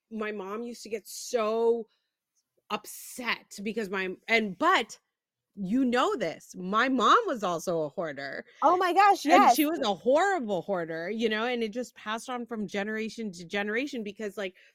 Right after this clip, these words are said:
Speaker 1: they lived in a time of, like, famine, and then it became, like, they didn't have, you know,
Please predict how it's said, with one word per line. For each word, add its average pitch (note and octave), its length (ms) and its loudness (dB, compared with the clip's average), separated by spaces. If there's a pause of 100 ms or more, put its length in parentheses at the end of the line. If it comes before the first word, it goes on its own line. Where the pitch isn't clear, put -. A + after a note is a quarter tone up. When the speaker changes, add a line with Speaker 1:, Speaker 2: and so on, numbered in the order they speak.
(200)
Speaker 1:
they A3+ 200 4
lived A3 360 0
in A3 120 -4
a G3 60 -4
time G3 400 -8
of, F3+ 140 -8
like, F3+ 320 -6 (640)
famine, E3+ 440 -6 (320)
and G3 220 -2
then F#3 400 -2
it G3 100 -2
became, G3 500 -6
like, F3+ 360 -6
they F3+ 140 -2
didn't F#3 340 -6
have, F3 360 -10 (220)
you F#3+ 140 -4
know, D#3 400 -6